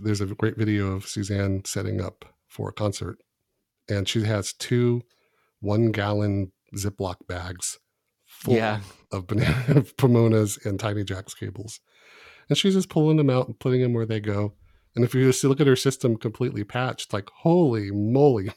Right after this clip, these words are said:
Speaker 1: <laughs> man, how did she know?" But that's the thing. It's her ma-, it's her master, her bass patch, so she's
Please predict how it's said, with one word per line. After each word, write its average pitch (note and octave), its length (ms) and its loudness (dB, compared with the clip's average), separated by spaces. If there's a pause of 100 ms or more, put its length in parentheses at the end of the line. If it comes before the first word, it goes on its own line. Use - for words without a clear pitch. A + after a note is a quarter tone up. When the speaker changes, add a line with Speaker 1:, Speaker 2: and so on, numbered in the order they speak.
Speaker 1:
<laughs> C3+ 120 -4
man, A#2+ 160 2 (240)
how D3+ 60 -2
did D3+ 160 -2
she B2+ 140 -8
know?" A#2 220 -2 (680)
But C#3 100 2
that's D#3 200 4
the C#3 80 4
thing. F3 280 6
It's G#2 180 -4
her G#2+ 360 -2 (320)
ma-, A2+ 200 -4
it's A2+ 140 -6
her B2 100 -2
master, G#2+ 520 -2
her A#2 80 0
bass A2 240 -2
patch, A#2 340 -2
so - 80 -4
she's - 240 -2